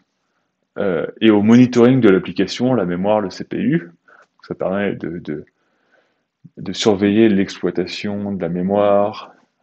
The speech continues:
Euh, donc ces solutions scrutent l'application en déployant des agents, donc pour, et des capteurs pour surveiller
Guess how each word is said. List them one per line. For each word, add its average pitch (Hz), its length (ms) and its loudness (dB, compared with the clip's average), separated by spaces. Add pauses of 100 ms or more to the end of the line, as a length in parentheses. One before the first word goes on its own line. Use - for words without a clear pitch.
(180)
Euh, 78 300 -14 (720)
donc 98 120 -8
ces - 180 -8
solutions 110 520 -4
scrutent - 680 -6 (480)
l'application 110 840 -2 (1000)
en 95 120 -6
déployant 104 420 0
des 98 220 2
agents, 101 460 4
donc 92 300 -14
pour, - 200 -12
et 90 80 -6
des 90 140 -6
capteurs 123 500 0
pour - 160 -20
surveiller 92 560 -6